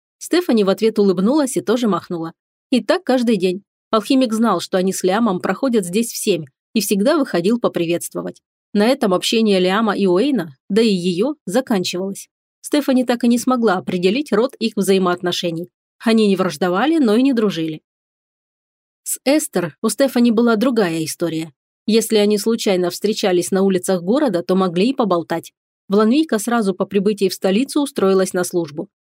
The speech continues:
Опыт вкупе с упорством и несгибаемой волей обеспечили той быстрое продвижение по службе. Она снова стала капитаном и руководила небольшим отрядом. Жили Эстер и Уэйн в просторном двухэтажном доме в хорошем обеспеченном районе.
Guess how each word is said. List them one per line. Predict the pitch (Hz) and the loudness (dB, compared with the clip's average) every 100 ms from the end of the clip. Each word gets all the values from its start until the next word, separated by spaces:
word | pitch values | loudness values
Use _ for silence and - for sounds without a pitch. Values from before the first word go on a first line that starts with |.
| _ _ | _ _
Опыт | 254 320 277 | -2 0 -2
вкупе | - - 277 208 | -6 -4 -2 0
с | - | -2
упорством | 196 - 240 269 208 185 | -2 0 0 0 -4 -2
и | 190 | 0
несгибаемой | 196 175 180 233 254 180 | 0 0 0 0 0 0
волей | 156 214 262 226 _ _ | 0 0 2 -2 _ _
обеспечили | 202 196 - 330 320 247 | -2 -2 0 -2 0 0
той | 233 196 | 2 0
быстрое | 165 240 - 262 | 2 -2 0 0
продвижение | 247 180 170 165 180 190 180 | 0 -2 -2 0 0 0 -2
по | 175 | -4
службе. | - 165 139 - - _ _ - | -4 -6 -6 -10 -14 _ _ -4
Она | 208 240 | 0 0
снова | 240 320 202 | 0 0 0
стала | - 185 180 | -2 -2 -2
капитаном | 190 185 - 226 254 196 | -2 -4 -2 0 2 2
и | |
руководила | 175 - 180 180 294 240 | 0 0 0 0 0 2
небольшим | 180 170 - 226 | 0 0 -2 -2
отрядом. | 180 - 170 160 175 _ _ _ _ _ _ _ _ _ 196 | -2 -2 -6 -6 -10 _ _ _ _ _ _ _ _ _ 0
Жили | 233 302 202 - | 2 4 2 0
Эстер | 214 - 185 | -2 0 -4
и | 202 196 | 0 2
Уэйн | 185 285 294 | 4 2 0
в | 262 | -2
просторном | 214 196 - 277 277 240 | -2 -2 0 2 2 2
двухэтажном | 190 214 202 226 240 269 | 0 -2 0 0 2 2
доме | 220 170 165 165 | 2 0 -4 -12
в | - | -4
хорошем | 185 185 247 233 | -2 0 0 0
обеспеченном | 175 170 - 190 196 185 | 0 -2 -2 -2 0 0
районе. | 180 170 165 160 | 0 -2 -6 -10